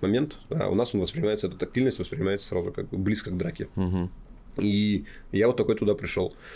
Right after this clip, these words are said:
Speaker 1: И после того, когда люди начали толкаться плечами, а после этого, когда я на них начал смотреть в своей волчьей манере, а они как бы на меня смотрели, так сказать, непонимающе, либо улыбчиво, и меня обнимали после этого, после этого, и там братовались со мной,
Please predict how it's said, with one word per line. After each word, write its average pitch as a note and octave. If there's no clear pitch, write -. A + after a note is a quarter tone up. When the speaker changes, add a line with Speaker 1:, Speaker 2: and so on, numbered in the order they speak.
Speaker 1:
И G2+
после A2
того, A2+
когда G#2
люди G2+
начали G2
толкаться G#2
плечами, B2+
а G2+
после A2+
этого, G#2
когда G2
я F#2+
на G2+
них G2+
начал G2+
смотреть G2+
в -
своей F#2
волчьей G2+
манере, F#2+
а F#2+
они G2+
как G2
бы F#2
на G2
меня G2
смотрели, F#2+
так -
сказать, F2+
непонимающе, A2+
либо G2
улыбчиво, A2+
и G2
меня G2+
обнимали G#2+
после F#2
этого, F2
после -
этого, F#2
и F2+
там F2+
братовались G#2
со -
мной, F#2+